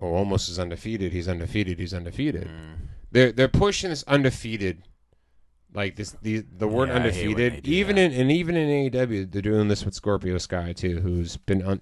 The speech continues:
Speaker 1: apparently undefeated for over a year. Yeah, that's what happens when you face jobbers on Dark Elevation, but, you know,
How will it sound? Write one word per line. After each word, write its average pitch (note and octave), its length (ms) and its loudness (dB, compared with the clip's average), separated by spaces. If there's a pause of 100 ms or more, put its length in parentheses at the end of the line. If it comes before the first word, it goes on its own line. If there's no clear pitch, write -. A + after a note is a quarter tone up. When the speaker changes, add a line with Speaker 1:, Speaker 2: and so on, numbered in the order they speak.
(120)
Speaker 1:
apparently F#2+ 360 -2
undefeated F2 420 -6
for - 120 -12 (100)
over E2 200 -10
a F2 60 -6
year. F2 300 -6 (340)
Yeah, G2+ 160 0
that's F2+ 140 -4
what G2+ 80 -4
happens F#2+ 240 -6
when E2+ 60 -8
you E2+ 60 -8
face F2 180 -4
jobbers F2 420 -4
on F2 100 -8
Dark E2+ 260 -8
Elevation, E2+ 540 -4
but, F2 260 -10 (840)
you G2+ 100 2
know, F#2 360 4